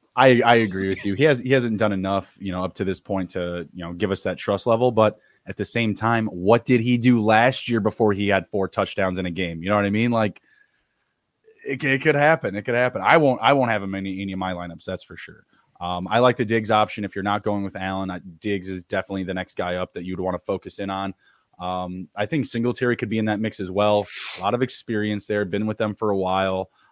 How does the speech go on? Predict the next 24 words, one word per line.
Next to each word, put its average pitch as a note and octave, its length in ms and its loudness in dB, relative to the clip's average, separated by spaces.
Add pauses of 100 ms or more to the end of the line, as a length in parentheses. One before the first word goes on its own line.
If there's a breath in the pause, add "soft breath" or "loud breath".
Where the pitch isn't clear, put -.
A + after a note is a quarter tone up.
(160)
Uh, F2+ 80 -4
we G2 100 -2
saw A2 240 4
him G#2 220 -2
kind A2 180 0
of F#2+ 60 -4
resurge G2 420 -4
last F#2 340 -2
year G2 80 -6
in F#2+ 60 -4
the F#2+ 80 -6
playoffs. F#2 440 -4
So F#2 360 -6 (300 soft breath)
I A#2 80 0
think C#3 180 2
that A2 160 4
could G#2 140 -4
be G#2+ 140 0
a, G#2 120 0
a G#2+ 40 -4
decent G#2 340 -4
one, G#2+ 180 0
but F#2+ 220 -2 (120)
clearly G2+ 600 0